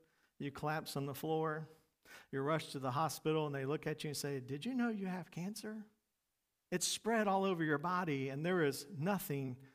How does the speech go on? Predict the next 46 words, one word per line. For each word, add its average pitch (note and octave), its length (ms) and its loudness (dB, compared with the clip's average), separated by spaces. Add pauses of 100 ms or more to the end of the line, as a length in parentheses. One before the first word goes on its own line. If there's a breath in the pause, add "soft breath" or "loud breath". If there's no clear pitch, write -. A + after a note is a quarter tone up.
(280 soft breath)
we D3+ 120 -2
can D#3 160 -4
do E3 160 0
for B2 160 -8
you." G2 220 -8 (800)
You G#3 80 8
might F#3 180 6
say, D#3+ 180 2
"Well, C#3+ 140 0
that's F#3 220 0
crazy. D#3+ 560 0 (580 loud breath)
Why G#3 300 6
in F#3 80 6
the D#3+ 100 8
world D#3+ 520 6
would E3 180 8
someone G3 500 6 (180)
be D#3+ 180 4
so G#3 360 6
upset F#3+ 400 4
at F3+ 120 4
a - 20 -4
diagnosis E3+ 880 6
when E3 160 4
there D#3+ 100 6
was E3 180 2
a G3 60 6
treatment? A3 500 2 (880)
When A3 160 12
there A3+ 120 12
was A3 180 12
actually G#3+ 460 8
a F#3+ 80 10
solution F#3+ 640 8
to F#3+ 140 4
what A#3 260 8
they F#3+ 120 8
had, G#3 360 8 (220 loud breath)
the E3 100 8
doctor G3+ 400 6
told A3+ 400 4
them E3+ 220 8
the D#3+ 100 4
truth, B3 460 6 (220 loud breath)
and F#3+ 180 6
yet A#3 340 8